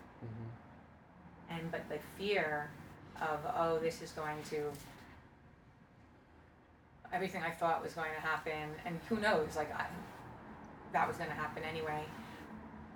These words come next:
Speaker 2: Um, it's sort of like an awakening of, no, this is, this is the truth right now in this moment.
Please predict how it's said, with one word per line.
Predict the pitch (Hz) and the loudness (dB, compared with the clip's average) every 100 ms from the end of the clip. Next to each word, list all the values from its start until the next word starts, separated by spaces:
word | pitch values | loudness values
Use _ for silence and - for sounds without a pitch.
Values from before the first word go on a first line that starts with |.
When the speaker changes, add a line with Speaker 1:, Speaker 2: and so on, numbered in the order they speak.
| - - - 151 | -14 -14 -10 -4
Speaker 2:
Um, | 147 147 147 147 - - - - - - - - - - - - - - - - - - - - - - - - | -2 -2 -6 -8 -10 -8 -8 -10 -10 -10 -10 -12 -12 -12 -12 -8 -8 -8 -12 -14 -16 -16 -18 -20 -20 -20 -18 -14
it's | - - - - - - - - - - - - - - - - - - - | -14 -14 -16 -14 -12 -14 -14 -14 -16 -16 -14 -14 -14 -16 -14 -14 -12 -10 -2
sort | 175 | 2
of | 165 | 2
like | 156 151 - - | 2 0 -2 -4
an | 160 | 0
awakening | 156 165 160 160 151 151 | 4 4 4 0 0 2
of, | 147 | 2
no, | 160 160 151 - - | 2 2 2 0 0
this | - | 0
is, | 226 - - - | -2 -2 -2 -2
this | 170 170 | -2 -2
is | 175 | -2
the | 165 | -2
truth | 160 165 147 | -2 -2 0
right | 156 147 | -2 0
now | 160 156 | 2 2
in | 151 | 2
this | 151 - | -2 -4
moment. | 156 151 - | -4 -4 -6